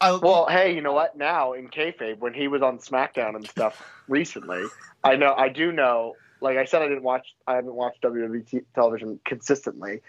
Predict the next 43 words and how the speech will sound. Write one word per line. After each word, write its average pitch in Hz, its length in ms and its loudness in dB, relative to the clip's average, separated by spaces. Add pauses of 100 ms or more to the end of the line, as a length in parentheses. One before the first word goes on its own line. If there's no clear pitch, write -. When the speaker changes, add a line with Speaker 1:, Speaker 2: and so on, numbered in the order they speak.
Speaker 1:
Uh. 143 160 4
Speaker 2:
but 127 120 6
I 131 80 4
have 147 280 2
caught, 131 300 2 (140)
uh, 127 100 -2 (100)
uh, 131 120 0 (160)
I 131 80 0
have 156 240 2
caught 113 180 -2
a 110 40 -6
Kane 127 320 -6
match 98 280 -10
here 95 180 -4
or 98 80 -6
there. 104 380 -6 (240)
And 160 340 4 (140)
on, 143 300 2 (160)
like, 139 180 4
you 139 80 -8
know, 139 120 4
on 127 80 -4
SmackDown, 123 600 -2
I 110 40 2
have 107 120 -2
the 110 60 -12
thing 120 180 -2
on 107 100 -6
the 107 80 -4
side 110 400 2
where 98 160 -8
it'd 98 140 -8
have, 104 160 0
like, 107 160 -8
all, 104 160 -6
like, 104 180 -8
almost 117 220 -16
like 104 100 -8
the 107 60 -6
tail 110 320 0
of 104 100 -8
the - 100 -20
tape 101 340 -2